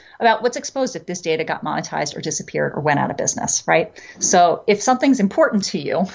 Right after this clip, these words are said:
it's, it's something to think about paying for, you know, and privacy shouldn't be a luxury good, but at the same time, paid providers typically include other features that may not scale for fee,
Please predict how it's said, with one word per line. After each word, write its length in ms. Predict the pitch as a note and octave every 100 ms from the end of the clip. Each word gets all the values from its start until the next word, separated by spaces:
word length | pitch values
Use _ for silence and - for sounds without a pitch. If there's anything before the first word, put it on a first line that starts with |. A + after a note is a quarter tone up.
| - - _ _ _ _ _ -
it's, 180 | F#3+ -
it's 160 | G3 G3
something 240 | G3 F#3
to 60 | E3+
think 160 | E3 -
about 200 | - -
paying 220 | - -
for, 240 | - - - - - - _
you 80 | G#3
know, 120 | G3+ - - _ -
and 280 | A3 A3 - _ _ _ _ _ _ _ -
privacy 600 | - C#4+ F4+ - C#4 - _
shouldn't 340 | - G#3+ A#3 A3+
be 100 | C4+
a 60 |
luxury 360 | C#4 C#4 D4+ D4
good, 280 | C#4+ E4 - - - _ _
but 180 | A3 G#3+
at 100 | A#3
the 80 | B3
same 260 | - B3+
time, 340 | C4 A#3+ A3+ - -
paid 220 | - C4+
providers 540 | C#4+ C4+ A3 G#3 G3+ -
typically 360 | G#3+ G3+ G3+
include 300 | F3 - E3+
other 180 | - E3
features 360 | D#3+ C#3+ D#3+ D#3+
that 180 | - F3
may 80 |
not 180 | F3+ A3+
scale 400 | - - A3+ -
for 200 | - E3
fee, 200 | - -